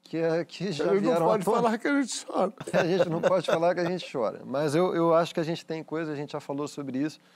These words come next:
Speaker 1: Eu gostei da diferença que ele fez agora entre o ambicioso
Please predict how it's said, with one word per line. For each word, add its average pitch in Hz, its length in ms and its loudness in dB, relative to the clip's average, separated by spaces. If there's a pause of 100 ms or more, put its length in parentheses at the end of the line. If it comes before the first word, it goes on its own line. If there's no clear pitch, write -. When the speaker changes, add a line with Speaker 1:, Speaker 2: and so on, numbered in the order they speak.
(360)
Speaker 1:
Eu 156 80 -4
gostei 165 260 0
da 202 80 4
diferença 180 440 -2
que 175 80 -6
ele 151 100 -4
fez 151 260 -4
agora 117 480 -4 (640)
entre 143 540 -2
o 135 160 -2
ambicioso 143 1000 -2